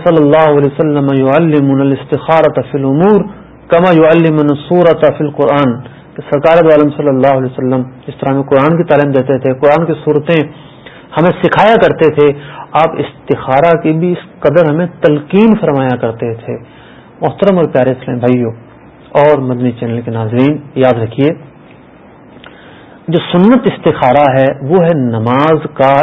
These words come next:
استخارہ۔ آج ہم اتنے کاہل اور سست ہو چکے ہیں کہ ہم نے اپنا کام، ہم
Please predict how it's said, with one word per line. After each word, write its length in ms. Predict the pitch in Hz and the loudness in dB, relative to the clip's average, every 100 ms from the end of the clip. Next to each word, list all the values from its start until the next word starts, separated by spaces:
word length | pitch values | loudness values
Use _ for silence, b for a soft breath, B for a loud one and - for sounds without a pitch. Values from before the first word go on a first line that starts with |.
| 147 | 0
استخارہ۔ 560 | 143 - - 117 104 101 - - - - - - - - - - B B B - | -4 -8 -6 -6 -6 -8 -14 -20 -20 -20 -20 -20 -20 -20 -20 -20 B B B -2
آج 120 | 165 190 | 0 2
ہم 100 | 202 | 2
اتنے 260 | 190 185 208 202 - 160 | 2 2 2 0 -2 0
کاہل 420 | 151 165 202 190 | 2 4 4 4
اور 100 | 175 - | 2 0
سست 300 | 240 233 165 | -2 0 0
ہو 160 | 143 | -2
چکے 340 | 143 139 151 135 | -2 -2 -2 0
ہیں 240 | 123 156 185 - B B B B - | -2 -4 -6 -14 B B B B -2
کہ 120 | 175 139 | -2 0
ہم 180 | 139 165 170 | 0 0 2
نے 80 | 185 196 196 147 | 2 0 -2 -4
اپنا 260 | - 196 220 208 | 0 2 2 2
کام، 260 | 170 175 170 135 | 2 2 -2 -2
ہم 160 | 170 | -2